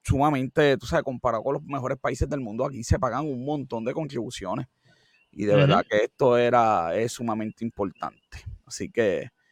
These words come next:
Speaker 1: eso es lo que hay. Mira, eh, hablando de cosas interesantes, <laughs> proponen, proponen, van por ahí, viene otro aumento en la luz.
Speaker 2: Está brutal, de
Speaker 1: Hablando de
Speaker 2: verdad que
Speaker 1: competi-, competitividad, brother, diablo,
Speaker 2: es
Speaker 1: otro aumento
Speaker 2: ridículo.
Speaker 1: en la luz, mano, de verdad que yo digo, esto es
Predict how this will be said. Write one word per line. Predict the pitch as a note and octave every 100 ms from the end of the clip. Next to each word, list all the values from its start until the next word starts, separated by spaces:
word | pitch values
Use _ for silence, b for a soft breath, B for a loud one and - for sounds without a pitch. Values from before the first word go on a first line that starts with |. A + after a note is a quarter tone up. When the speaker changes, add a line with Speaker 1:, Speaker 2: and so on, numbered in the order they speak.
| _ _ _ _
Speaker 1:
eso | A#2 D3
es |
lo | D3+
que | D3
hay. | D#3 D#3 - -
Mira, | D3 A#3 G#3+ D#3+
eh, | D#3+ D3+
hablando | C#3 D3 E3 F#3+
de | G#3+
cosas | G#3 G#3 G#3+
interesantes, | G3+ G#3 F#3+ - A3 G#3
<laughs> |
proponen, | E3 D3+ D3+ D3+ E3+ C#3+
proponen, | - - D4 - C3 A#2+
van | B2 C#3
por | E3 F3+
ahí, | F3
viene | F3 F#3+ G3+
otro | F#3+ F3+ G#3+
aumento | E3 D#3+ F#3 A#3
en | G#3+
la | D3+
luz. | B2+ C#3+ - - _ _ _ _ _ _ _ _ - B
Speaker 2:
Está | - -
brutal, | G#2 C3 D3+
de |
Speaker 1:
Hablando | E3 G3 F#3+
de | B3
Speaker 2:
verdad | G3 -
que | C#3 -
Speaker 1:
competi-, | G#3+ - -
competitividad, | - E3 D3+ F3+ E3+ E3 E3 D3+ C#3 C3+ D3
brother, | A#2+ B2+ C#3 C3 A#2+
diablo, | B2 C#3 E3 F3+ F3+ F3
Speaker 2:
es | E3+
Speaker 1:
otro | D3 D#3 A2+
aumento |
Speaker 2:
ridículo. | A2 D#3+ B2 A2 F#2+
Speaker 1:
en | F#3+
la | F3+ D3+ A#2
luz, | G#2 C3 A#2+
mano, | G#2+ B2 A2+ G#2
de | G#2
verdad | G#2+ G2 G#2+
que | B2+
yo | C#3
digo, | C3 B2+ B2
esto | A#2+ - - D3+ C#3+
es | B2